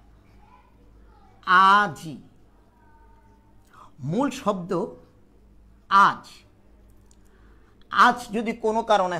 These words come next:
হয় আজি, তবে আমরা এটাকে কি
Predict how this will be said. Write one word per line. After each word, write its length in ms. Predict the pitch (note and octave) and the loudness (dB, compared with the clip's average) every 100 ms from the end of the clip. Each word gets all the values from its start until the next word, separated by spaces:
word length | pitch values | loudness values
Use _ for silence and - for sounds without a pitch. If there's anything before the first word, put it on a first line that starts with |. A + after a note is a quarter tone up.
| D3 | -4
হয় 180 | E3 - - _ _ - | -4 -6 -18 _ _ -2
আজি, 420 | D3+ F3+ D#3+ G#3 A#2 - _ _ - _ _ _ _ _ _ _ _ _ _ _ | 2 2 0 -10 -14 -20 _ _ -20 _ _ _ _ _ _ _ _ _ _ _
তবে 240 | A#3 G#3 F3 - _ _ _ - F#3 | -2 -2 -4 -10 _ _ _ -6 -4
আমরা 180 | F#3 G3 F#3+ | -2 -2 -4
এটাকে 280 | G#3 G3 A3 - _ _ | -8 -10 -12 -16 _ _
কি 140 | C#4+ | -6